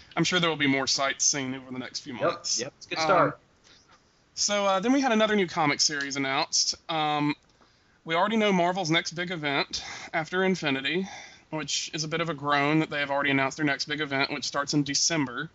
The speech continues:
Speaker 1: and it is called Inhumanity. And if you're unfamiliar with the, uh, more nerdier, more, um, less known parts of the Marvel universe,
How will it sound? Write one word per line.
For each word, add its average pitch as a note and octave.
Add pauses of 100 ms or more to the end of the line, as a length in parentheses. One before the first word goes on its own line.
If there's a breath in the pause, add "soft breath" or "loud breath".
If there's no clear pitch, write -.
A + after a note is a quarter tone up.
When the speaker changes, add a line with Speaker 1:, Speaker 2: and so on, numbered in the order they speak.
(680 soft breath)
Speaker 1:
and C#3+
it D#3
is D3
called D#3
Inhumanity. D#3+ (600 soft breath)
And D#3
if D#3
you're F#3
unfamiliar F#3+
with C#3
the, C#3+
uh, B2+ (520)
more D3
nerdier, D#3
more, C#3+
um, B2+ (680)
less D#3
known D3+
parts C3+
of C3+
the C3
Marvel C3
universe, B2+